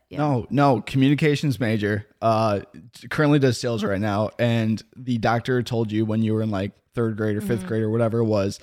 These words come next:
Speaker 1: Mm-hmm.
Speaker 2: that this would be a weakness of yours.
Speaker 1: Mm-hmm.
Speaker 2: And now it feels like it's one of your biggest strengths.
Speaker 1: <laughs>
Speaker 2: Like, isn't that amazing?
Speaker 1: Yeah, it's, it's, I'm very, very blessed and thankful that he put me in this position, 'cause he could have said, you know, "You have this disability, but I'll make sure you are,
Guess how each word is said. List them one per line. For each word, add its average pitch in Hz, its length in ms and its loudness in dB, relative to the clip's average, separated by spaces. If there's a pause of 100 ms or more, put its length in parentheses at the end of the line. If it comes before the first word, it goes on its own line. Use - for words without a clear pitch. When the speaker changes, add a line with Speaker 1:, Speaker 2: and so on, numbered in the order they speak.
(100)
Speaker 1:
Mm-hmm. 180 180 -12
Speaker 2:
that 107 300 0
this 120 180 0
would 120 260 -4
be 120 120 -2
a 113 40 2
weakness 107 380 -2
of 110 80 -12
yours. 101 300 -4
Speaker 1:
Mm-hmm. 208 80 -6
Speaker 2:
And 113 300 -2
now 117 240 0
it 117 60 -2
feels 117 220 0
like 107 140 -8
it's - 180 -10
one 120 100 -4
of 107 40 -2
your 101 80 -4
biggest - 300 -6
strengths. 113 320 -8 (160)
Speaker 1:
<laughs> 233 160 -6
Speaker 2:
Like, 117 200 0
isn't 127 180 0
that 127 140 2
amazing? 107 380 -2
Speaker 1:
Yeah, 180 100 -4
it's, - 320 -10
it's, 202 260 -14
I'm 190 180 -4
very, 180 240 -6
very 170 200 -14
blessed 165 380 -8
and 190 100 -6
thankful 165 360 -8
that 160 240 -8
he 165 280 -8 (600)
put 220 140 -6
me 214 80 -2
in 180 80 -4
this 151 140 -12
position, 160 400 -12
'cause 190 180 -8
he 190 100 -8
could 185 200 -8
have 175 80 -6
said, 165 340 -8 (300)
you 196 80 -6
know, 196 100 -4
"You 190 180 -4
have 185 240 -4
this 180 180 -8
disability, 180 580 -8
but 175 320 -8
I'll 185 120 -4
make 220 220 -6
sure 220 240 -12
you 202 400 -6
are, 160 260 -8